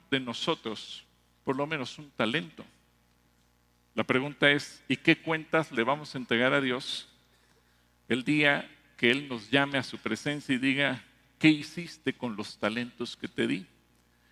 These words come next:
No importa si te dio cinco, si te dio dos o si te dio uno, pero todos tenemos talentos.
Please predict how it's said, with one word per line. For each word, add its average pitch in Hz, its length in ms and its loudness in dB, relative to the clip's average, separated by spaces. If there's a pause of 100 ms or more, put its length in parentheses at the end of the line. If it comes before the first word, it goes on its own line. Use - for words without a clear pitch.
(240)
No 127 120 -4
importa 123 420 -2
si 104 160 -8
te 101 160 0
dio 104 180 -6
cinco, 139 600 -8
si - 160 -18
te - 180 -6
dio 104 200 -6
dos 156 460 -6 (720)
o 117 60 -8
si 113 160 -6
te 113 160 0
dio 117 160 0
uno, 190 300 -12 (520)
pero 143 140 0
todos 240 300 -2
tenemos - 420 -6
talentos. 226 680 -4